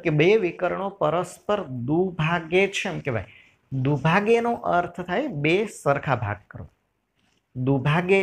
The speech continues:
છે એનો અર્થ થાય બે સરખા ભાગ. તો વિકર્ણો પરસ્પર દુભાગે છે એમ કહેવાય. તો બહુ સમાંતર બાજુ ચતુષ્કોણના, બાજુને, ખૂણાને લગતા અને વિકર્ણોને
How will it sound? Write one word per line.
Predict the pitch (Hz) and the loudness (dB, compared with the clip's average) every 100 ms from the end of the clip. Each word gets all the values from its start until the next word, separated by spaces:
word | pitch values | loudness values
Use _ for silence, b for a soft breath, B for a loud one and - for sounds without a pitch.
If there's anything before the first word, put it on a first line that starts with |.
| 180 | 0
છે | - 208 160 | -2 0 0
એનો | 160 | -2
અર્થ | 165 - | -4 -4
થાય | 240 151 | -4 0
બે | 156 220 - - _ _ - | 2 2 0 -14 _ _ -4
સરખા | 151 127 113 98 | -2 -2 -6 -6
ભાગ. | 95 B B B B - | -8 B B B B -2
તો | 139 143 | 0 0
વિકર્ણો | 143 190 208 220 233 | 2 2 2 0 0
પરસ્પર | 165 165 160 - - 240 226 147 | 0 0 -2 -10 -4 -4 -2 -2
દુભાગે | 143 156 139 131 127 123 | 0 2 2 0 -4 -4
છે | 127 | -6
એમ | 107 107 | -6 -8
કહેવાય. | 95 - _ b b b _ _ _ - | -10 -12 _ b b b _ _ _ 2
તો | 196 | 4
બહુ | 208 214 | 4 2
સમાંતર | 214 196 196 208 208 196 | 0 -2 -2 0 0 0
બાજુ | 185 180 | -2 -6
ચતુષ્કોણના, | 175 170 170 - 175 175 170 170 139 | -12 -10 -10 -8 -6 -4 -6 -2 2
બાજુને, | 131 135 170 175 170 170 | 4 2 0 -2 -2 -6
ખૂણાને | - 160 170 170 | -6 -4 -2 -2
લગતા | 165 165 - 156 156 - _ _ _ _ _ - | -4 -4 -4 -4 -4 -10 _ _ _ _ _ -2
અને | 135 143 123 | 0 0 2
વિકર્ણોને | 131 131 - 170 175 185 208 | 0 -2 0 2 2 0 -2